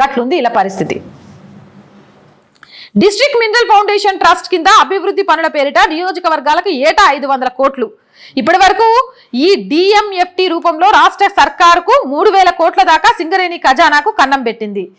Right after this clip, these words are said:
ఎక్కడ చూడు కన్నం పెట్టడమే. సర్పంచ్లకు వచ్చే పైసలు, ఆ, డిజిటల్ దొంగ సంతకాలతో తీసేసుకోడు. సింగరేణి పైసలు అభివృద్ధి పేరుతో తీసుకేసుకోడు. ఇవన్నీ తీసుకున్నా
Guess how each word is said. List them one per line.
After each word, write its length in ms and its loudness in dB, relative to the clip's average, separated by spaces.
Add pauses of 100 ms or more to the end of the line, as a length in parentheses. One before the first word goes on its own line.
(240)
ఎక్కడ 380 0
చూడు 160 2
కన్నం 340 0
పెట్టడమే. 560 -4 (140)
సర్పంచ్లకు 540 -2
వచ్చే 160 -4
పైసలు, 840 -2 (420)
ఆ, 200 0
డిజిటల్ 440 0
దొంగ 200 -2
సంతకాలతో 540 -2
తీసేసుకోడు. 640 -4
సింగరేణి 500 -2
పైసలు 720 0
అభివృద్ధి 420 0
పేరుతో 360 -2
తీసుకేసుకోడు. 720 -4 (320)
ఇవన్నీ 580 0
తీసుకున్నా 320 -4